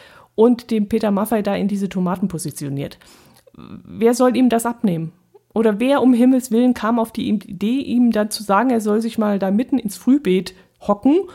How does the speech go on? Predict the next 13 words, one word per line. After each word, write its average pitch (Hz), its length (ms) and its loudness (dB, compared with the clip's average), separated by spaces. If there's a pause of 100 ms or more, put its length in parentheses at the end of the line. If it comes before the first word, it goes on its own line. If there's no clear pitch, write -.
(260)
und 233 160 4
mit 226 160 0
einer 196 280 -2
Hake 262 380 2
neben 226 320 2
dem 185 160 -2
Blattsalat 247 800 0
in 208 160 -4
der 185 180 -4
top 240 260 -6
gepflegten 190 640 -2
Erde 208 360 0
haken? - 400 -4